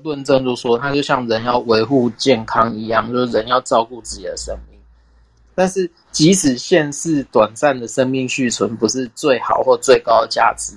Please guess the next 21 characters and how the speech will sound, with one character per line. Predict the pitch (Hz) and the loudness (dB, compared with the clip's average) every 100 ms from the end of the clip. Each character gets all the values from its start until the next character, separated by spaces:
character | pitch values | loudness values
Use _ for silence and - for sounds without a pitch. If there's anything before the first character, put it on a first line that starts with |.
| - | -10
然 | 131 | -4
后 | 156 135 | -2 -4
人 | 123 117 123 | -8 -8 -10
可 | - 117 | -10 -10
能 | 107 | -2
为 | 147 139 | 0 0
最 | - 160 131 | 2 0 0
高 | - 120 117 | 0 0 0
或 | 120 139 127 | -4 -8 -8
最 | - 156 131 | -4 2 2
好 | - - 104 | 0 -4 -4
的 | 104 | -6
价 | - 117 113 | 0 0 0
值 | 101 | -8
去 | 110 | -6
牺 | 117 - 110 | -2 0 -2
牲 | 110 110 113 | -2 -2 -2
生 | 110 98 | -4 -4
命 | 80 92 | -12 -4
这 | |
样。 | 87 | -4